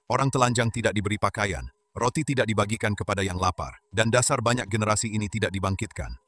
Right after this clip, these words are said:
Sampai hal-hal yang disebutkan tadi diruntuhkan, pada orang-orang demikian terang tidak merekah seperti fajar, dan Tuhan tidak mendengar mereka, mereka mendapat upah mereka. Kelaliman mereka telah memisahkan mereka dari Allah mereka. Dosa-dosa mereka menyembunyikan wajahnya dari mereka sehingga ia tidak mendengar.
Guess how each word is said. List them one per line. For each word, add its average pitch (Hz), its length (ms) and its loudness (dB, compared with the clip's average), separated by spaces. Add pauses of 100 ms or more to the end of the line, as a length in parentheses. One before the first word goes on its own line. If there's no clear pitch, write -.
Sampai 131 400 2
hal-hal 123 320 4
yang 113 160 0
disebutkan 110 480 0
tadi 107 160 -4
diruntuhkan, 104 640 -2 (160)
pada 110 160 2
orang-orang 127 480 2
demikian 110 400 -2
terang 110 240 -4
tidak 101 240 -6
merekah 101 320 -2
seperti 104 320 -4
fajar, 95 400 -2 (340)
dan 113 160 0
Tuhan 147 240 2
tidak 131 240 0
mendengar 107 320 0
mereka, 101 400 -4 (160)
mereka 127 320 2
mendapat 110 400 0
upah 110 160 0
mereka. 104 480 -4 (160)
Kelaliman 139 480 2
mereka 131 320 0
telah 113 160 2
memisahkan 107 560 0
mereka 104 320 0
dari 101 240 -4
Allah 101 160 0
mereka. 95 400 -6 (160)
Dosa-dosa 127 560 2
mereka 117 240 0
menyembunyikan 110 640 0
wajahnya 107 480 2
dari 98 240 -4
mereka 104 320 -2
sehingga 110 400 -2
ia 101 160 -2
tidak 101 240 -6
mendengar. 98 400 -2